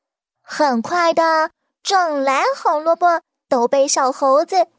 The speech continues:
吃光了。傍晚时分，母鸡太太来到谷仓，想拿点干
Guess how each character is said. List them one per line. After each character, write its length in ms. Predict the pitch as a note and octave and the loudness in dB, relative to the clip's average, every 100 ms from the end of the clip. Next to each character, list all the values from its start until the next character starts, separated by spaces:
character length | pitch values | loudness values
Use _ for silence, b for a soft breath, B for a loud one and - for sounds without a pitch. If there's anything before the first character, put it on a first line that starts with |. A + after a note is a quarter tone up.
| _ - | _ -8
吃 320 | - D4 C#4+ | -6 -2 -2
光 500 | C#4+ - D#4 E4 F#4 G#4 | -2 -4 -4 -4 -4 -2
了。 220 | G#4 E4 - _ _ _ _ _ _ _ _ _ _ _ _ | 0 0 -6 _ _ _ _ _ _ _ _ _ _ _ _
傍 240 | - C4+ D#4 | -2 0 2
晚 240 | D#4+ C4 | 2 0
时 240 | C4 B3+ C4 | 0 0 0
分， 480 | D#4+ E4 F4 F#4 - _ _ - | 0 0 2 2 -2 _ _ -2
母 220 | A3+ G#3 | 0 2
鸡 180 | A#3 C4 | 0 -2
太 300 | D4+ D#4+ D4+ | 0 0 0
太 360 | D#4 D4 C#4 | 0 0 2
来 220 | C4+ B3 | 2 2
到 160 | C4 E4 | 2 0
谷 320 | D#4+ C#4 A#3+ | 0 0 0
仓， 400 | A#3 E4 F4 G4 - _ _ - | 0 0 0 -2 -8 _ _ -6
想 260 | - C#4 | -2 0
拿 180 | B3+ B3+ | 0 -2
点 200 | D4+ C#4 | 0 0
干 100 | E4 | 2